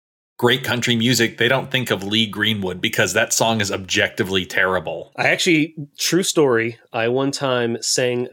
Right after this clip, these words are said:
Speaker 2: that song karaoke drunk as shit in Ybor City in Tampa. And let me just say,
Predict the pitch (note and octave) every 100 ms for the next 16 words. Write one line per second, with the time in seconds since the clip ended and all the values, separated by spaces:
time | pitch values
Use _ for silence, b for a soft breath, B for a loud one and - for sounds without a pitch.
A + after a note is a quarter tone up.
0 | A2+ A2+ B2+ - C3 A2+ A2 G#2+ - C3
1 | A#2+ A2 G#2 A2 G#2 - A2 G2+ G#2+ A#2+
2 | C#3+ - - A2 A2 A#2+ G#2+ A2+ A2 A2+
3 | A2 A#2 G#2 G#2+ A#2+ G#2 - G#2 - G2
4 | G#2 A2 A#2 B2+ A#2 A2+ C3 G2+ F#2+ G2